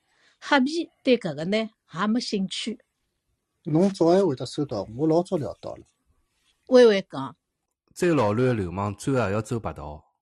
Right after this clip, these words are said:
Speaker 3: 戆大仔一辈子辣盖黑道高头混。
Speaker 2: “兄弟，我对白道没兴趣。兄弟，我就是戆大，就欢喜辣盖黑道高头瞎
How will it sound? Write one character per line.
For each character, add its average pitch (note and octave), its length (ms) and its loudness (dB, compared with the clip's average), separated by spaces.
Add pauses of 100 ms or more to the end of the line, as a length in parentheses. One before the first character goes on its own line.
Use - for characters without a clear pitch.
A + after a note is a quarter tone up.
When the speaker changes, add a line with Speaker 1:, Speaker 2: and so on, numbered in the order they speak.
(500)
Speaker 3:
戆 A2+ 280 0
大 F#3 160 -2
仔 F3 120 -2
一 C#3+ 120 2
辈 C3 240 -2
子 C3 120 -12
辣 G2 80 -6
盖 A#2 140 -6
黑 - 160 -10
道 A2+ 160 -2
高 G2 160 -8
头 E2+ 160 -8
混。 D2 180 -18 (920)
Speaker 2:
“兄 E3+ 280 -2
弟， D#3+ 140 0
我 D3+ 140 0
对 D#3+ 180 2
白 A#2 160 0
道 B2+ 160 0
没 C3 140 -2
兴 A#2+ 240 -6
趣。 - 320 -8 (340)
兄 - 180 -4
弟， D3 100 2
我 C#3+ 140 2
就 C3+ 140 0
是 D#3 60 2
戆 - 20 2
大， G2+ 640 -2
就 A#3+ 260 4
欢 B3+ 220 0
喜 - 160 -2
辣 C#3 40 0
盖 D3 120 -2
黑 - 160 -4
道 C#3+ 100 2
高 C#3+ 140 2
头 C#3 100 2
瞎 C3 80 -8